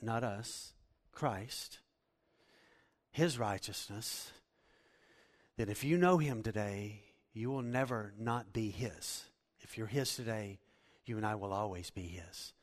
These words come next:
And it's a word, watch this, it's a word called imputation. Let's say it together. One, two, three. Imputation. Let's say it with all of our hearts. Come on.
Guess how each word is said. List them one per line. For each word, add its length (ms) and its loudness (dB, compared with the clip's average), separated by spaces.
And 140 -2
it's 100 -6
a 60 -2
word, 360 2
watch 280 -2
this, 440 -8
it's 160 -4
a 40 -4
word 280 -2
called 380 0
imputation. 920 -6
Let's 160 -4
say 180 -6
it 140 -12
together. 400 -10
One, 180 -10
two, 260 -8
three. 440 -4
Imputation. 1000 -2
Let's 180 4
say 260 12
it 120 10
with 140 4
all 180 12
of 60 12
our 100 12
hearts. 640 12
Come 160 8
on. 220 10